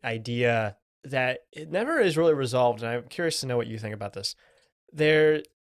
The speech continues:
is this idea that because twenty-two is in Joe's body, she has access to some of his memories and also sees the world through his eyes. Um, and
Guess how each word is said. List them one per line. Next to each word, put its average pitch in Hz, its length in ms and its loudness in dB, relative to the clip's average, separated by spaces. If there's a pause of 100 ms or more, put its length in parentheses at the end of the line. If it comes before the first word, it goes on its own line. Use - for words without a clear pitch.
(220)
is 151 180 -6
this 156 160 -2
idea 185 400 2
that 139 400 4 (160)
because 170 540 2
twenty-two 147 560 0
is 120 120 -4
in 120 180 -8
Joe's 117 360 -4
body, 110 540 -2 (340)
she - 380 -2
has 175 320 2
access 143 500 0
to - 100 -10
some 139 200 -2
of 113 80 -6
his 113 180 -6
memories 175 540 -4 (960)
and 165 120 0
also 165 360 2
sees 190 420 -2
the 160 100 0
world 143 480 2 (280)
through 156 180 0
his 127 320 -2 (100)
eyes. - 520 -2 (1300)
Um, 147 520 0 (340)
and 156 420 4